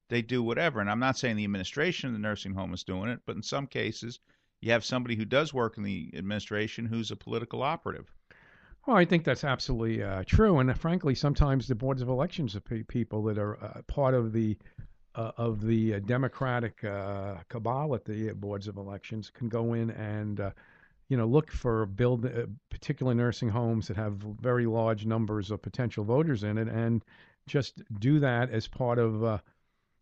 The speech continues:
Speaker 2: as part of how they are helping out their, uh, their, you know, their party people, uh, their candidates. Uh, these items are not needed. We,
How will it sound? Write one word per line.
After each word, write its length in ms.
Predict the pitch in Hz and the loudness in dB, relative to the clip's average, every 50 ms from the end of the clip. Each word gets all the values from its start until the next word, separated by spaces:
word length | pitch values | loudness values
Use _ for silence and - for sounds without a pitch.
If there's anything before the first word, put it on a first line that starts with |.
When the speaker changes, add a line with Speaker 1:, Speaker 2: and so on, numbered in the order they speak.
| - - | -10 -10
Speaker 2:
as 120 | 117 - | -10 -8
part 300 | - - 143 139 135 127 | -6 -2 0 2 2 2
of 260 | 113 117 117 117 110 101 | 4 4 4 4 2 0
how 240 | - 123 123 127 | 0 2 4 4
they 220 | 123 120 120 127 131 | 4 6 6 6 6
are 120 | 120 113 | 4 4
helping 360 | - - 131 113 - 117 113 | 2 0 -2 -2 0 0 0
out 240 | 110 110 113 110 101 - _ | 0 0 0 -2 -4 -6 _
their, 300 | - 110 107 107 104 104 | -4 -2 -2 0 0 -2
uh, 60 | 104 110 123 | -2 -4 -4
their, 260 | 113 113 110 110 107 107 | -4 -2 -2 -2 -2 -2
you 140 | 117 117 | -2 0
know, 100 | 113 110 | 0 0
their 140 | 107 110 104 | 0 0 -2
party 400 | - - 147 170 214 190 120 98 - - _ _ _ - | -2 -2 -2 0 0 -2 -2 -4 -8 -14 _ _ _ -10
people, 380 | - 117 110 101 - - 95 - - - - - - - - - - - | -4 -2 -2 -2 -2 -6 -14 -14 -16 -20 -20 -20 -20 -20 -20 -20 -10 -4
uh, 100 | 120 117 | -2 2
their 160 | 113 131 175 | 4 4 2
candidates. 720 | 196 - - 107 95 95 98 98 98 - - - - - - | 2 0 -4 -4 -4 -4 -6 -6 -8 -8 -8 -12 -12 -8 -2
Uh, 220 | - 139 135 135 143 - - - - - - - - - - - - - - - - - 165 156 - _ _ _ _ _ - - _ _ - | 2 4 4 4 2 0 -6 -10 -14 -16 -18 -20 -20 -20 -20 -20 -20 -20 -20 -20 -20 -16 -16 -16 -16 _ _ _ _ _ -20 -20 _ _ -4
these 360 | 127 143 190 220 240 220 - 208 | 2 6 8 8 8 8 8 8
items 480 | 175 175 170 160 156 143 139 127 117 | 8 8 8 8 8 6 6 4 2
are 240 | 135 - - 120 123 | 0 -2 0 2 2
not 260 | 123 131 135 135 131 | 4 4 2 2 2
needed. 540 | 123 123 127 127 127 123 110 107 110 107 - _ _ _ _ _ _ _ _ _ _ _ - | 4 4 6 6 6 4 4 2 0 0 -4 _ _ _ _ _ _ _ _ _ _ _ -4
We, 400 | 117 120 135 139 135 135 - | 0 2 4 6 4 4 2